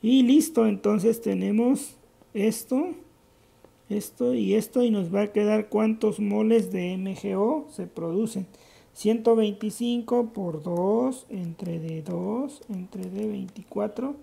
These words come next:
nos da que se producen cinco punto treinta y uno veinticinco mol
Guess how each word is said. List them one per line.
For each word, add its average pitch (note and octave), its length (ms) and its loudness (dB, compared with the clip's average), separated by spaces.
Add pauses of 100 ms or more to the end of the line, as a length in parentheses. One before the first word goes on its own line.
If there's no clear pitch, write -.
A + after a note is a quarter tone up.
(720)
nos F3 220 -4
da A3 240 2
que G#3 220 2
se G3+ 180 -4
producen G3 680 0
cinco A#3+ 640 0
punto A3 580 -2 (920)
treinta A#3 500 0
y G#3 140 0
uno A3+ 300 2
veinticinco G3 1040 -6 (1040)
mol G#3+ 560 2